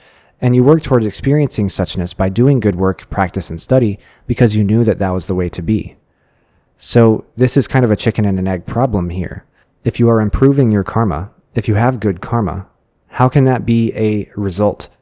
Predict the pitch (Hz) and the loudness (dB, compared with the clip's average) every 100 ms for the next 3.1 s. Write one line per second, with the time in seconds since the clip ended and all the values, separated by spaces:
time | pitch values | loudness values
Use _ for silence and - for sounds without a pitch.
0 | _ - 104 92 110 _ _ - 120 120 | _ -4 -4 -4 -12 _ _ -4 0 2
1 | 120 117 113 117 110 - 107 113 98 92 | 2 2 0 0 0 -2 -2 -2 -2 -4
2 | - 101 98 95 87 - 127 - 82 82 | -4 -2 -2 -2 -6 -2 -2 -2 -6 -4
3 | - | -6